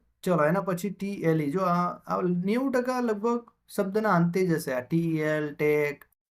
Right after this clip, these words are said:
બરોબર? ટી એન શબ્દના અંતે. જો અહીંયા ટી એલ ઈ, અહીંયા ટી એલ ઈ. તો જો અહીંયા આને શું બોલાશે? વિસલ.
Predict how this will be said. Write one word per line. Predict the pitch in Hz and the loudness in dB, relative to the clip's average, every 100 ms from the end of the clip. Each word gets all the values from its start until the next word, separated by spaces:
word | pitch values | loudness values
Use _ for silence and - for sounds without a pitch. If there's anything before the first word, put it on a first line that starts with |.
| _ _ - | _ _ -10
બરોબર? | 131 170 214 | -2 0 0
ટી | 170 151 147 147 | -2 -2 0 0
એન | 147 | -2
શબ્દના | 143 165 170 156 | -4 -2 0 0
અંતે. | 135 127 135 | 0 -4 -2
જો | |
અહીંયા | 139 139 151 | -2 -2 -6
ટી | - 151 143 | -4 -2 -2
એલ | 156 | -2
ઈ, | 240 - _ _ _ _ - | -6 -12 _ _ _ _ -12
અહીંયા | 139 143 131 | -6 -4 -4
ટી | 123 | -6
એલ | 110 | -6
ઈ. | 110 _ _ _ _ _ _ | -10 _ _ _ _ _ _
તો | - 170 | -2 0
જો | 175 | 2
અહીંયા | 170 175 175 - _ _ _ _ _ | 4 2 0 -4 _ _ _ _ _
આને | 156 170 | -4 -2
શું | 185 | -2
બોલાશે? | 165 139 131 123 | -2 -4 -6 -2
વિસલ. | 151 170 - | 0 0 -2